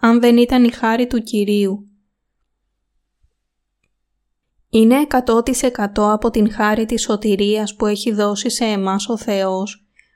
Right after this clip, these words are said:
που εσείς και εγώ μπορούμε να ζήσουμε τις ζωές μας, υπερασπιζόμενοι και υπηρετώντας το Ευαγγέλιο.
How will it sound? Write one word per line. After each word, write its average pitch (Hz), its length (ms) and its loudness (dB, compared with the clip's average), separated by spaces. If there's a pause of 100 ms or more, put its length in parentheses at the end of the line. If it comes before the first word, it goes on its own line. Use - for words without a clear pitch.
(100)
που - 120 2
εσείς 247 360 4
και - 100 -2
εγώ 208 580 0
μπορούμε 220 440 4
να 240 160 4
ζήσουμε 220 420 0
τις 233 180 -2
ζωές 190 420 -4
μας, 190 360 -6 (280)
υπερασπιζόμενοι 208 1200 0
και 220 140 0
υπηρετώντας 202 800 0
το 240 80 -4
Ευαγγέλιο. 196 920 -2